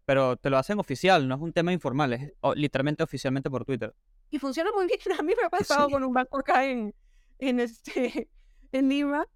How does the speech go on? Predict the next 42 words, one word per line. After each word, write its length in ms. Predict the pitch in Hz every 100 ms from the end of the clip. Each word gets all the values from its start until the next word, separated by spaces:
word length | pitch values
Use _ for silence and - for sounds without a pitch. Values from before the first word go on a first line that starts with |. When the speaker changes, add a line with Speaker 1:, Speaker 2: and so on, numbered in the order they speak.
| -
Speaker 2:
eh, 240 | 247 226
bueno, 220 | 226 247
en 100 | 220
Perú, 340 | 240 233 262 381 _ _ -
y 340 | 254 247 240
como 240 | 240 247
que 80 | 240
alguien 300 | 262 277 302
puso 180 | 294 285
en 80 | 285
Facebook, 340 | 294 269 240
"No, 220 | 254 262
escríbanles 500 | - 233 - 330 381
por 140 | - 269
Twitter, 340 | 349 370 302
que 120 | 247
por 100 | 233
ahí 100 | 254 269
contestan 400 | 320 330 - 320
más 120 | 320
rápido". 340 | 349 339 359
<laughs> 540 | 277 - - _ 381 320
Y 100 | 311
les 140 | 320
Speaker 1:
¿Viste? 140 | -
Speaker 2:
escribí 400 | - 392 330 381 403
al 160 | 262
toque, 300 | 220 403 -
me 120 | 285 254
respondieron 520 | 240 247 247 320 339
en 160 | 269
los 160 | 226 233
dos 140 | 247
minutos, 400 | 277 285 311 208 -
y 120 | - 220
hablé 180 | 220
con 80 | 233
Speaker 1:
Una 80 | 262
Speaker 2:
un 60 | 262
humano, 160 | 285
Speaker 1:
locura. 80 | 262
Speaker 2:
además. 200 | 196 220